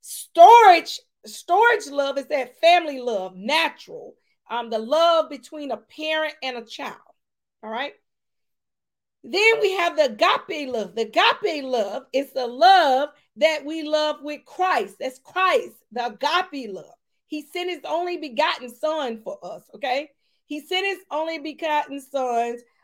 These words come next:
of that. Um, and so when you got the agape love, you don't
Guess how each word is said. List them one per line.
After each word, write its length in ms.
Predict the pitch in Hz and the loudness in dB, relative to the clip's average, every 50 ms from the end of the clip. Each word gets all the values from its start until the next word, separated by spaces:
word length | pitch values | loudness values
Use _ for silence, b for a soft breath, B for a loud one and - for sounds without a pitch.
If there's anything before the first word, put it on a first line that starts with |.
| _ _ - | _ _ 0
of 240 | 247 254 233 - 190 | 0 0 0 0 -4
that. 240 | 180 185 - - _ _ _ _ _ - | -12 -14 -16 -18 _ _ _ _ _ 0
Um, 500 | 302 320 320 294 285 269 262 254 254 _ _ - - | 4 4 4 4 4 0 -2 -4 -6 _ _ -8 -8
and 160 | 294 294 285 | -8 -8 -8
so 680 | - - - 359 359 349 339 330 330 320 311 302 294 277 | -16 -10 -2 0 2 4 6 6 6 8 6 6 4 2
when 180 | 294 294 294 | -6 -8 -6
you 100 | 302 359 | -6 -4
got 200 | - 349 320 302 | -2 -2 -2 -2
the 140 | 285 277 269 | -2 -4 -4
agape 460 | 254 220 294 330 381 392 - 311 285 | -2 -2 -2 -2 -2 -4 -6 -12 -10
love, 360 | 277 269 269 277 285 285 262 269 | -6 -6 -4 -4 -4 -6 -6 -6
you 80 | 330 | -6
don't 220 | 311 262 233 226 | -6 -6 -8 -10